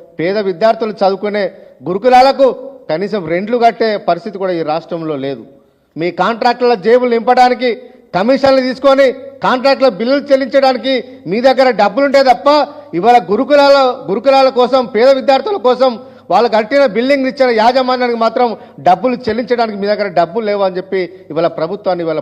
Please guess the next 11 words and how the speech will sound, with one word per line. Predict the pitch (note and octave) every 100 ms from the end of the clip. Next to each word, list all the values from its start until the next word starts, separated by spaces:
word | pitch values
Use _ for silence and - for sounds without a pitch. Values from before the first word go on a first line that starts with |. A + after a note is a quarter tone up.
| -
ప్రశ్నిస్తా | C#3+ - C#3+ - C3+
ఉన్నాం. | B2 A#2+ - _ _ _ C3
ఇదేనా | D#3+ A3 G3
ఇవాళ | G#3+ G3+ E3+
విద్యార్థుల | E3+ G#3+ G#3+ G#3+ F#3+ - - -
సంక్షేమం | F3 F#3+ A#3 A3+ G3
అంటే? | G3 A#3 B3 - - -
ముఖ్యమంత్రి | D#3 A#3 A#3 A3+ A3+
గారి | A3
తీరు | G#3+ G#3+
ఇదేనా? | G3+ B3 G#3+